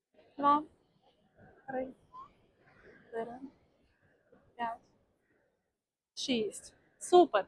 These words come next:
І звідси ми підемо, власне, в позицію компаса, як вона виглядає. Я лівою ногою, ліву ножку заведу собі за плече і буду її звідси випрямляти.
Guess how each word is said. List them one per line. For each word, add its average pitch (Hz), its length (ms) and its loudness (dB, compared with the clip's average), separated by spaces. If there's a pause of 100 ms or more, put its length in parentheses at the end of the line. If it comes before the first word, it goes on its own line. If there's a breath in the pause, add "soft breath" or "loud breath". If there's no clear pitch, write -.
(120)
І 330 80 6
звідси 392 420 10
ми 359 120 8
підемо, 339 400 6
власне, 311 380 8
в - 60 -2
позицію 285 540 4
компаса, 381 480 6
як 302 260 6
вона 302 200 8
виглядає. 240 720 8 (440 soft breath)
Я 285 320 12
лівою 370 440 10
ногою, 349 640 8 (240)
ліву 285 220 6
ножку 359 340 8
заведу 302 360 8
собі 254 260 0
за 269 200 12
плече 320 500 8 (320 loud breath)
і 269 80 0
буду 359 220 8
її 320 180 6
звідси 302 300 4
випрямляти. 269 760 8